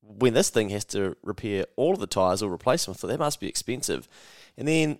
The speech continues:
it's got these massive nuts or bolts to bolt the tyre on. And then there was these yellow clips on them.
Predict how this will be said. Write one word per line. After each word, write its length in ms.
it's 140
got 160
these 200
massive 720
nuts 440
or 120
bolts 500
to 80
bolt 260
the 60
tyre 400
on. 280
And 120
then 100
there 120
was 120
these 240
yellow 300
clips 400
on 160
them. 180